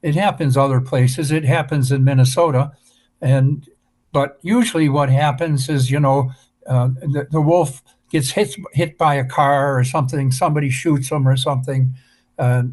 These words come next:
so it doesn't last very long, you know. But it, but if people were,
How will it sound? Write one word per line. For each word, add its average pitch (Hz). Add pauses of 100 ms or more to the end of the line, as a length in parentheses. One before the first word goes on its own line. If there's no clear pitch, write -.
so 143
it 139
doesn't 156
last 139
very 107
long, 98
you 113
know. 127 (320)
But 147
it, 143 (380)
but 143
if 131
people 175
were, 135